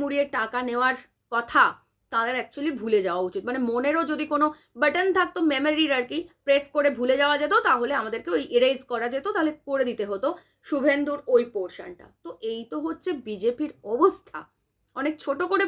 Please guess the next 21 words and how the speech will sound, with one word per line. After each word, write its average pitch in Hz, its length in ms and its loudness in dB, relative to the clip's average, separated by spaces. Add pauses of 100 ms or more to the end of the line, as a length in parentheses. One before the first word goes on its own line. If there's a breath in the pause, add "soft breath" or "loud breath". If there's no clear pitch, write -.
বললাম, 254 340 2
এই 247 120 -4
লিস্ট 311 180 -6 (120)
অনেক, 285 200 -2 (140)
অনেক 302 180 -2 (120)
লম্বা, 285 340 0
আমি 359 180 0
জানি 226 160 0 (100)
আপনারা 190 280 -10
জানেন। 113 300 -14 (540 soft breath)
তো 480 40 2 (180)
এই 427 160 4
তো 554 140 0
হচ্ছে 539 200 -2 (100)
বিজেপির 349 380 4 (200)
অবস্থা। 370 440 -4 (460)
সেখানে 415 280 -4 (120)
সেই 381 220 2 (140)
রাজনৈতিক 427 520 -2 (160)
দলকে 196 320 0 (380 loud breath)
যারা 349 160 4